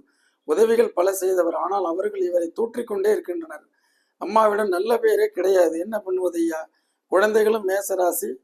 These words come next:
அஹ், கன்னியா லக்னம்னு சொல்லி அனுப்பி, லக்னம் கன்னி, அதாவது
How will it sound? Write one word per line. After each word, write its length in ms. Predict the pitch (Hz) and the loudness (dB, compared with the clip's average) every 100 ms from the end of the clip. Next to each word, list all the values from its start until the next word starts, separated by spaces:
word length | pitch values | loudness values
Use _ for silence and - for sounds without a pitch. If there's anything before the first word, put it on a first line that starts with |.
| _ _ _ _ | _ _ _ _
அஹ், 220 | 180 165 | -2 0
கன்னியா 360 | 156 180 208 202 | 2 2 2 2
லக்னம்னு 460 | 185 - 165 180 - | 2 0 -4 -8 -6
சொல்லி 220 | 165 214 208 - _ _ _ | -4 -2 -2 -6 _ _ _
அனுப்பி, 300 | - 165 170 175 165 165 | -8 -4 0 0 0 -2
லக்னம் 420 | 156 160 190 202 | -2 0 0 0
கன்னி, 240 | 185 165 160 | -2 -6 -2
அதாவது 300 | 165 202 | -2 0